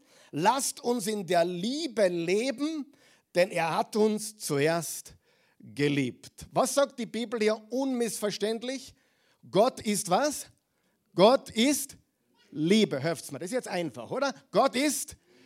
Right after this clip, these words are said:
Liebe oder Gott ist die Liebe. Und dann im Johannes eins, das ist,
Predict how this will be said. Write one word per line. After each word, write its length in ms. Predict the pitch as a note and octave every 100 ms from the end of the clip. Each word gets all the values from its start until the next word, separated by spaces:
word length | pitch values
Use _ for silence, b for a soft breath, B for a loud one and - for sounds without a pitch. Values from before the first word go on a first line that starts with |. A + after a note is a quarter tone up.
| b
Liebe 680 | D#3 G3 B3+ E3+ D#3 D#3 D3+ B
oder 260 | - F3 F3+
Gott 300 | F3 A3 A3+
ist 340 | A#3 - - -
die 720 | E3 D#3 G#3 G#3+ A3+ A#3+ G#3+ b b b
Liebe. 640 | - D3 E3+ G#3 C3+ A2 - _ _ _ b b b
Und 180 | E3 F3
dann 120 | C#4
im 100 | D#4+
Johannes 400 | C#4+ A#3 C#4 G3
eins, 800 | - A3+ F#3 B3 C#4 - - E3 _
das 220 | G3 F3+
ist, 440 | G3+ G#3 - -